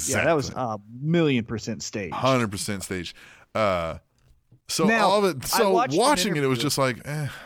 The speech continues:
Speaker 1: Now,
Speaker 2: You know what I
Speaker 1: I
Speaker 2: mean?
Speaker 1: watched
Speaker 2: It's like
Speaker 1: an interview they did with, uh, the Today Show the next morning, and John Cena, like, they're like, "Who knew?" And John Cena was like, "When you do a production this big, some people have to know. So there were people who knew,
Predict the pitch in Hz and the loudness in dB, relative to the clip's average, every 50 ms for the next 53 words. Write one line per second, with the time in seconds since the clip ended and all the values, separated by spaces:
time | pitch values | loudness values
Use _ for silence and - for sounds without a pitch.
0 | - - _ _ _ _ _ _ _ _ _ _ _ _ _ _ _ - - 196 | -20 -20 _ _ _ _ _ _ _ _ _ _ _ _ _ _ _ -4 0 2
1 | 196 196 185 - - 226 254 123 131 131 208 202 196 190 190 190 180 160 151 160 | 2 4 4 2 2 2 0 0 -2 -4 -4 -6 -6 -6 -8 -10 -8 -6 -2 -2
2 | 156 151 147 143 143 139 139 139 135 131 135 131 117 - _ - 143 131 127 120 | 0 2 2 2 2 2 0 0 0 0 -2 -2 -2 -4 _ -6 -4 -2 -2 -2
3 | 117 113 120 113 - - 147 143 143 156 143 - - 131 120 117 123 123 131 127 | -4 -4 -6 -4 -2 -2 0 2 2 2 2 2 0 0 0 0 0 0 0 0
4 | - - 131 131 127 131 131 139 147 156 156 - _ - - - - - - 196 | -2 -2 -2 0 0 0 0 0 -2 -4 -4 -8 _ -20 -20 -20 -8 -2 0 2
5 | 170 135 180 190 190 196 175 - - 185 175 165 147 165 156 143 131 - 165 160 | 2 4 4 4 4 2 0 -2 -4 -4 -4 -4 -2 0 0 0 2 2 2 4
6 | 151 127 107 101 98 - 202 208 196 185 180 202 247 262 135 127 120 135 131 175 | 4 2 0 -2 0 2 4 4 4 4 4 2 2 2 0 0 -2 -2 -2 -2
7 | 165 170 170 147 - 175 170 156 147 139 123 123 117 113 110 - - - - - | -4 -4 -4 -6 -6 -6 -4 -2 -2 -2 -2 -2 -2 -2 -4 -6 -14 -20 -20 -20
8 | _ - 160 165 175 180 190 202 208 185 160 - 160 147 143 139 135 - - 131 | _ -6 -2 2 2 4 4 4 4 2 2 2 2 2 2 2 0 0 -4 -4
9 | 113 113 123 123 113 - - 123 120 117 117 117 117 131 - - - - - 139 | -4 -2 -2 -2 -4 -4 -4 -2 0 0 0 0 -2 -6 -12 -10 -6 -2 0 0
10 | 135 127 139 139 131 127 131 131 131 127 - - 131 127 123 127 127 127 131 - | 0 0 -2 -2 -2 0 2 2 2 0 -2 -2 -2 0 2 2 0 0 -4 -8
11 | - - _ _ - - 143 127 120 110 127 127 120 113 120 135 139 131 135 - | -20 -20 _ _ -4 0 0 0 2 2 2 0 2 2 2 2 2 2 2 0
12 | 147 135 143 147 131 127 127 123 127 123 127 135 151 147 | 0 0 2 0 0 0 0 0 0 0 0 0 -2 -4